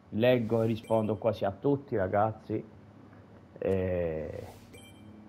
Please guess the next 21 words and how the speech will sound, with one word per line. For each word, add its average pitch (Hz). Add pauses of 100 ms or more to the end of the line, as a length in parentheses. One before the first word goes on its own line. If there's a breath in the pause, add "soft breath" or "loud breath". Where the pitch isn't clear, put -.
(340)
e 139
andiamo 165
avanti. 147
Ecco 139
qua, 107
hanno 139
regalato 107
il 123
nuovo 120
delitto, 117 (180)
che -
sicuramente, 98
vediamo, 95
non 117
potrò 92 (140)
prenderlo, 92 (140)
perché 104
mi 120
diranno 95
che -
avrò, 87